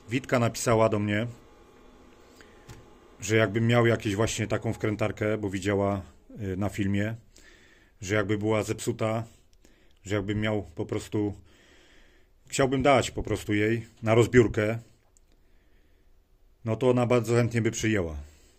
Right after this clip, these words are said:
Także ta wkrętareczka leci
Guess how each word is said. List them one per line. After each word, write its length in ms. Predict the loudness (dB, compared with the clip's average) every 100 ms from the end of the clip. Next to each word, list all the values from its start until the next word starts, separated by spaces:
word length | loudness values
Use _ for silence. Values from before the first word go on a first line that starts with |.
| _ _
Także 480 | -6 -4 0 0 0 -4 -18 -20 _ _ _ _ _ _ _ _ _ _ -20 -6
ta 120 | -2
wkrętareczka 640 | 0 -2 2 4 2 2 2
leci 420 | 2 0 -4